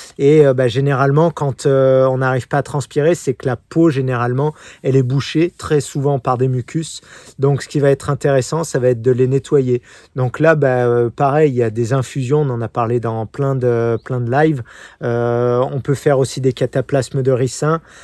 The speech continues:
Euh, bien sûr, il y a les purges, mais on n'est pas forcément obligé de passer par là. On peut aller vers le sauna et le hammam pour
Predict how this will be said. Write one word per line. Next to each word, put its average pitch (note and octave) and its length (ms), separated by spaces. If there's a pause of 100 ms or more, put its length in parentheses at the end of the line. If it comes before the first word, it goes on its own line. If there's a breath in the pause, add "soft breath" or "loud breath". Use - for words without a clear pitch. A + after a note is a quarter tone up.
(160 loud breath)
Euh, B2 560
bien C#3 280
sûr, D#3 260
il C#3 60
y C3+ 40
a C3 40
les C3 100
purges, B2+ 300
mais G#2+ 120 (180)
on B2 80
n'est A#2+ 100
pas C#3 180
forcément B2+ 540 (180)
obligé B2+ 380
de - 40
passer B2 300
par A2+ 240
là. D3 160 (380 loud breath)
On D3 120
peut E3 180
aller E3 280
vers C3+ 260
le B2+ 380
sauna D3 560
et - 20
le C3+ 140
hammam C#3 380 (340 loud breath)
pour C#3 340